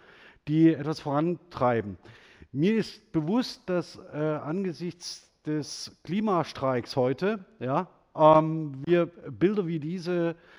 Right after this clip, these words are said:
aus dem öffentlichen Diskurs wahrscheinlich nach und nach verdrängen werden. Ähm, fühlen Sie sich zumindest daran erinnert und an diese Fragestellung, die heute an vielen Universitäten und Bildungseinrichtungen eine Rolle spielt,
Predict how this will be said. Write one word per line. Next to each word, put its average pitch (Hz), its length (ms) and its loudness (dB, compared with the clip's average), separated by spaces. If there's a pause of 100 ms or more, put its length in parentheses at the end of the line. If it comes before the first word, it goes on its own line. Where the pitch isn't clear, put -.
(140)
aus 170 240 0
dem 165 160 -2
öffentlichen 165 400 -4
Diskurs 160 580 -4
wahrscheinlich 151 500 -2
nach 147 260 2
und 143 100 0
nach 135 340 2 (480)
verdrängen 147 520 0
werden. 127 360 2 (380)
Ähm, 139 340 2
fühlen 175 300 -4
Sie 160 100 -10
sich 156 200 -8
zumindest 147 460 -6
daran 143 440 -2
erinnert 139 480 -6
und 139 100 -6
an 135 140 -6
diese 127 200 -10
Fragestellung, 135 760 -6
die 127 280 -4
heute 127 640 -8 (280)
an 123 280 -8
vielen 147 260 -4
Universitäten 127 640 -8
und 120 60 -8
Bildungseinrichtungen 123 720 -8
eine 117 100 -8
Rolle 120 200 -8
spielt, 117 480 -10